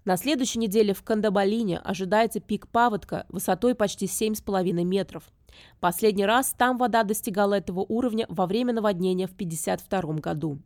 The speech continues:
Бригады спасательных служб уже на месте и всю следующую неделю будут подготавливать местное сообщество к наводнению. В городе Форбс будет оценен ущерб от наводнения, нанесенный сотням домов и предприятий,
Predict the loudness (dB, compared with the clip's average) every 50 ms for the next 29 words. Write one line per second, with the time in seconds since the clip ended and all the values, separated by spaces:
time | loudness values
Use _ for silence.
0 | _ _ _ -20 -20 -20 -20 -20 -20 -20 -20 -20 -6 0 2 2 4 4 4 4
1 | 4 4 0 -2 0 0 0 2 4 2 2 2 0 -2 -2 -4 -4 -2 -2 -2
2 | -2 -4 -4 -6 -2 0 0 2 2 2 2 2 0 0 0 -2 -6 -8 -6 -6
3 | -6 -6 -4 -4 -2 -4 -2 2 2 2 2 2 -2 -4 -4 -4 -2 -4 -2 0
4 | 0 0 2 0 -2 -2 -4 -4 -2 -2 -2 -2 -2 -2 -4 0 0 0 0 0
5 | 0 0 0 0 0 0 -2 -2 -2 -2 -2 -2 -2 -2 -4 -4 -2 -2 -2 -2
6 | -2 -4 -6 -10 -8 -8 -8 -8 -6 -6 -4 -4 -2 -4 -4 -4 -4 -4 -4 -4
7 | -6 -8 -10 -12 -16 _ _ _ _ _ _ _ _ -20 -20 _ _ _ -4 2
8 | 4 4 6 6 4 4 2 2 2 6 6 6 6 4 0 -6 -6 -4 -2 -2
9 | -2 -2 -2 -2 -2 -2 -2 -2 -2 0 2 2 2 2 2 2 2 2 0 -2
10 | -2 -2 0 2 2 2 2 2 0 2 2 0 0 0 0 0 0 0 0 0
11 | 2 0 0 0 0 0 0 0 -2 0 2 2 2 2 0 0 -2 -2 -4 -4
12 | -6 -4 -4 -2 0 2 2 2 0 0 -4 -8 -10